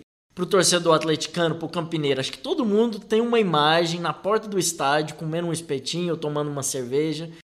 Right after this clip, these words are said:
ou chorando por uma derrota ou comemorando um título. É da, é tradicional da torcida atleticana, após um título, ir pra porta do estádio Antônio Ascioli. E isso não existe nos outros clubes da capital.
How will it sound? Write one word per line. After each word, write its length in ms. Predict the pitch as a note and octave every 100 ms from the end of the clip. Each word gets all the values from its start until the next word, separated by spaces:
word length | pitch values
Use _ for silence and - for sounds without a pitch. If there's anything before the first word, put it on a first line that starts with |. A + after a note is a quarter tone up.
| _ _
ou 480 | - A3+ C4+ C4+ A3+
chorando 560 | - - G3 F#3 F#3
por 100 | F#3
uma 140 | E3+ E3
derrota 540 | D#3+ C#3 E3+ A3+ A3+
ou 60 | G#3
comemorando 600 | G#3+ G3+ F#3+ F#3+ F#3+ G3+
um 100 | G#3
título. 600 | F#3+ F#3+ F3+ E3 C3 B2+ - _ _ _ _
É 140 | A#3+
da, 300 | D4 C4 B3+ -
é 340 | F3 G3 G#3
tradicional 560 | F#3+ G#3 G3 - F#3 A#3+
da 100 | B3+
torcida 360 | A3 F3 F3+ D#3+
atleticana, 720 | D3 C#3+ - G3 G#3 D3 B2+ _ _ _
após 460 | D#3 D#3 G#3+ A#3 F#3+
um 80 | F3+
título, 420 | A3 B3 F3+ F3+
ir 140 | A#3+
pra 160 | B3 A#3
porta 340 | A#3+ G#3+ G#3+
do 80 | G#3+
estádio 420 | A3 - G3+ F#3+
Antônio 260 | G3 G3+ G3+
Ascioli. 500 | G3 A3+ E3+ D#3+ E3
E 140 | B3 C#4+
isso 180 | -
não 200 | C4 D#4+
existe 480 | D4+ D#3+ A#3 D#4+ -
nos 160 | G3 E3
outros 240 | F3 F3
clubes 260 | - F3 C#3
da 140 | D3+
capital. 640 | D3+ D3 - C#3 A2+ -